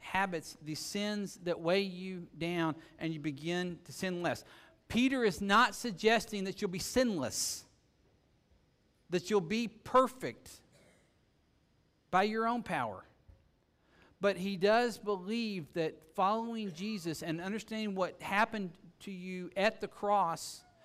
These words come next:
that, that it becomes a source of power that motivates you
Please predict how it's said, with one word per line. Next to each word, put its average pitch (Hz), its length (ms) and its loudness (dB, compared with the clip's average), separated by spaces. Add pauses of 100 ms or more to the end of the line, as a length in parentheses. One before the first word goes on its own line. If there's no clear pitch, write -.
(500)
that, 165 300 2
that 202 320 4
it 196 140 -2
becomes 196 500 -4
a 156 120 -4
source 214 480 0
of 165 180 -6
power 185 420 4
that 151 220 -6
motivates 180 840 0
you 151 280 -6